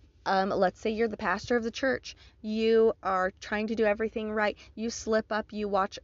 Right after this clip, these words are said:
a, a, a porn, pornography video. That's a doorway.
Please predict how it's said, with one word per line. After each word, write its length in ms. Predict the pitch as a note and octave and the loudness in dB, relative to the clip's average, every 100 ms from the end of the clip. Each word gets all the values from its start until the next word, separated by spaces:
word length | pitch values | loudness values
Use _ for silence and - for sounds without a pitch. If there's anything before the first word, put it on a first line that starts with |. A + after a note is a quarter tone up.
| - | -4
a, 220 | F3 - - | -2 -4 -8
a, 140 | D3+ | -10
a 120 | - - | -8 -10
porn, 440 | - - A3+ A3+ A#3 - - - - | -10 -6 -4 -4 -6 -12 -20 -20 -12
pornography 720 | - G#3+ A3 A3 A#3 - A3+ | -6 0 0 0 -2 -4 -2
video. 480 | A3+ A3 A3 A3 A3 - - _ - | 0 0 2 2 2 -4 -20 _ 0
That's 280 | F3 F#3+ B3 | 2 4 2
a 40 | |
doorway. 640 | G#3+ A3 G3 E3+ - - | 4 6 6 4 0 -8